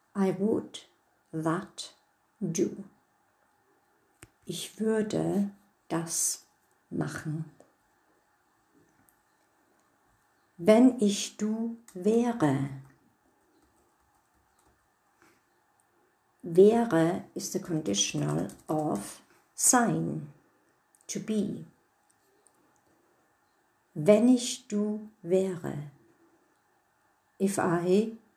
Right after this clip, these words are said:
were you. Then you can link the two sentences, because when is a subordinate conjunction, and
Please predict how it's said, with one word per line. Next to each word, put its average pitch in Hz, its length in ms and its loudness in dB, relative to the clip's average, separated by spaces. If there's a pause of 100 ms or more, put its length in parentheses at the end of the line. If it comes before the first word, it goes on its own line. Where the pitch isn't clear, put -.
(480)
were 165 600 2 (200)
you. 170 480 -4 (1900)
Then 190 440 4
you 202 80 -2
can 185 240 0
link 233 240 2
the 220 80 -2
two 202 180 -4
sentences, 185 1080 -4 (1800)
because - 320 -6
when 185 520 4 (240)
is - 380 0 (840)
a - 60 -12
subordinate 190 800 0
conjunction, 240 1000 0
and 175 300 -2